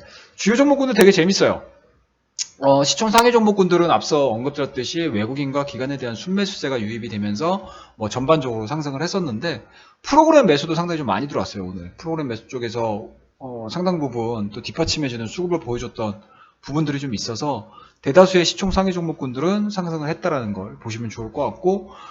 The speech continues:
거기서 좀 특이하게 눈여겨볼 만한 종목군들 같은 경우는 일단은 뭐, 현대차, 기아차, 현대차와 기아차에 대한 상승 흐름들이 좀 눈여겨볼 만할 것 같아요. 일점칠칠 퍼센트의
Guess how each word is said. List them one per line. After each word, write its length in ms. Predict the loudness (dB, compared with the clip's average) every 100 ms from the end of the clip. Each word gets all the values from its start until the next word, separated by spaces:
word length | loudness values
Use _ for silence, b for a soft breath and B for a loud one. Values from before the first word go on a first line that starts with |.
| B
거기서 380 | -4 2 6 6
좀 220 | 4 2
특이하게 880 | 0 -4 6 8 10 10 10 10 4 -2
눈여겨볼 520 | 0 4 2 2 0
만한 560 | 0 2 2 2 -4
종목군들 440 | -8 -8 -6 -6 -4
같은 220 | -4 -6
경우는 560 | -8 -6 -4 -4 -4 -8
일단은 280 | -4 -2
뭐, 100 | 0
현대차, 340 | -2 0 0 -2
기아차, 420 | -4 -6 -8 -12 -16 -16 -12 -12 B B B 0
현대차와 420 | 2 4 4 2
기아차에 480 | 2 -2 0 0 0
대한 180 | -2 -4
상승 320 | -4 -4 -4
흐름들이 360 | -2 -2 -4 -6
좀 120 | -6
눈여겨볼 380 | -6 -6 -6 -6
만할 220 | -6 -8
것 80 | -10
같아요. 260 | -10 -12 -4
일점칠칠 640 | -4 -2 -4 -4 0 -2
퍼센트의 760 | -2 -6 -6 -2 2 4 2